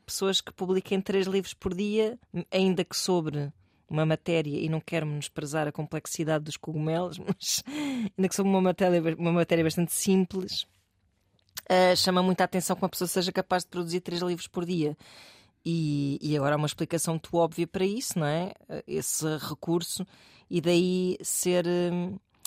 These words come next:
não digo fácil de detectar, porque eventualmente pode haver uma pessoa que consiga,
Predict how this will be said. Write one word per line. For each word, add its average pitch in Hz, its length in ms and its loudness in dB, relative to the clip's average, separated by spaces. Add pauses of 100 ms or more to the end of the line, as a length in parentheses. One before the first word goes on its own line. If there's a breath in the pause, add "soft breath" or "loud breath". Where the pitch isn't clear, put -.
(440 soft breath)
não 180 180 4
digo 180 140 0
fácil 202 320 2
de 180 80 -2
detectar, 269 720 2
porque 156 580 0
eventualmente 160 560 0
pode 185 180 0
haver 180 140 0
uma 180 120 4
pessoa - 300 0
que - 180 -10
consiga, 240 680 0